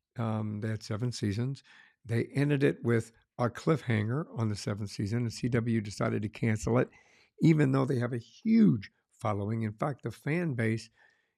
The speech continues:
is still, um, pushing to have it saved. The possibility exists that it might be. They're reconsidering here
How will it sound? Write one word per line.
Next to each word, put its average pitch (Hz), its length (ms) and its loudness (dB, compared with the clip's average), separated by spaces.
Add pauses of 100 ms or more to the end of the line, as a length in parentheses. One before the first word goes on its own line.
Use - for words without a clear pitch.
(120)
is 123 220 0
still, 110 500 -2 (360)
um, 107 520 -4 (340)
pushing 110 480 -2
to 107 120 -6
have 107 260 -2
it - 160 -8
saved. 120 640 0 (360)
The 107 120 -4
possibility 123 640 2
exists 104 380 -2
that 120 120 0
it - 140 -6
might 117 320 0
be. 113 180 0
They're 107 180 -4
reconsidering 107 800 -4
here 117 320 -4